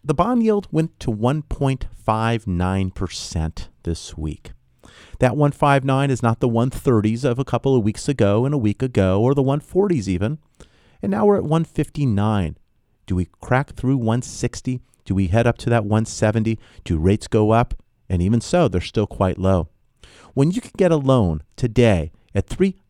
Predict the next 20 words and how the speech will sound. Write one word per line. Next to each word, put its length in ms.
point 380
two 320
five 440
percent 640
with 120
an 80
A 100
P 180
R 200
three 260
point 280
four 260
one 320
one, 320
it's 140
an 100
incredible 540
opportunity 800
to 120
lower 560